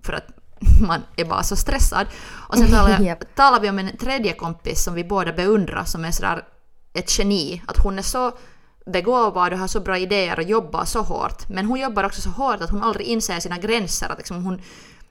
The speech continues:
Speaker 1: har så hård arbetsmoral och är så på något sätt effektiv. Men det gör alltid att sen hennes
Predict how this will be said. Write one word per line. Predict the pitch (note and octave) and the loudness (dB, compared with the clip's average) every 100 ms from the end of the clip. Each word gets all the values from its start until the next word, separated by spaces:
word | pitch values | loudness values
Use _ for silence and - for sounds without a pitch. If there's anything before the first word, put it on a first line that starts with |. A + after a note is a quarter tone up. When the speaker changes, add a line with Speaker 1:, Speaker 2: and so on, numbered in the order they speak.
| _ | _
Speaker 1:
har | G3+ G3 | -2 0
så | B3 | 0
hård | B3+ G#3+ | 0 0
arbetsmoral | G#3 A3+ G3+ F3+ F#3+ F3 E3+ E3 E3+ | 0 -2 -2 -4 -4 -2 2 2 2
och | G3 F#3 | 0 -2
är | F3 | 0
så | - G3+ | 0 -2
på | - | -4
något | F#3 | -4
sätt | F3+ - | -2 -2
effektiv. | G#3+ E3+ - - - - - - - | -2 -4 -6 -8 -8 -10 -14 -20 -10
Men | F#3+ G#3 | -4 -2
det | G3+ | 0
gör | G#3 G3+ | 0 0
alltid | A#3+ A3+ - D#3 | 0 -2 -2 -6
att | D#3+ | -4
sen | E3+ | -4
hennes | E3+ E3 E3 | -4 -6 -6